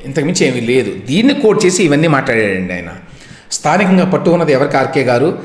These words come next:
రాజమండ్రిలో పురంధేశ్వరి గారిక, ఆదోన్లో పార్థసారథి గారిక, ధర్మవరంలో సత్యకుమార్ గారిక, అంటే వీళ్ళందరినీ కూడా, అంటే వాళ్ళ ఉద్దేశం ఒకటండి ఇందులో.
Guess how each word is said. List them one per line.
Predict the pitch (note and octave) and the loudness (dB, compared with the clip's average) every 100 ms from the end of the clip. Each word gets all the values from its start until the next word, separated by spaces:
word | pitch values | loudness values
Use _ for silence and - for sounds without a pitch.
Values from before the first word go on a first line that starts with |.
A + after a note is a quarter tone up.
| - - | -16 -6
రాజమండ్రిలో | G#2+ E3 F#3 F3 E3 | -2 2 2 2 2
పురంధేశ్వరి | D3 D#3 D#3+ D#3 C3+ | 2 2 2 2 0
గారిక, | C3+ B2 C#3+ F#3 - - - D#2+ | 0 0 0 0 -2 -12 -10 -4
ఆదోన్లో | C#3 F#3 F3+ F3 | 0 4 4 2
పార్థసారథి | C3 D3+ D#3 D3 C3+ | 0 0 0 2 2
గారిక, | C3+ B2 D#3 G3 A2+ | 2 0 0 -2 -2
ధర్మవరంలో | B2+ E3 D#3 D3+ | 0 2 2 0
సత్యకుమార్ | C3 B2 - D3+ C#3+ | -2 -4 -4 0 2
గారిక, | C3 B2+ D3+ | 2 0 0
అంటే | F3 - - - - - - A#3+ | 0 -2 -8 -18 -20 -20 -2 0
వీళ్ళందరినీ | G#3 G3 E3+ G#3+ A#3+ C4+ | 2 2 2 2 2 2
కూడా, | A3 E3+ C#3+ F3 - | 4 2 4 2 0
అంటే | E3 E3+ | -2 0
వాళ్ళ | C#3+ | 0
ఉద్దేశం | B2 F#3+ F#3+ C3+ | 2 0 2 0
ఒకటండి | C3 A#2+ G2 | -2 -2 -2
ఇందులో. | G2 F#2 E2+ | -2 -2 -4